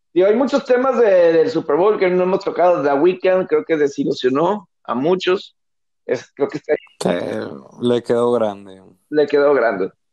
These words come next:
Speaker 1: Yo, yo creo, yo creo que, eh, yo creo que sí, lo vemos más adelante, que las mujeres en medio tiempo son mejores que los hombres,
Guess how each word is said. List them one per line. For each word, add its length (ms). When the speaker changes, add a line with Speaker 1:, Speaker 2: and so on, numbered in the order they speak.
Speaker 1:
Yo, 280
yo 440
creo, 300
yo 180
creo 420
que, 580
eh, 600
yo 140
creo 120
que 100
sí, 340
lo 160
vemos 240
más 140
adelante, 360
que 340
las 180
mujeres 480
en 200
medio 220
tiempo 460
son 180
mejores 300
que 100
los 140
hombres, 440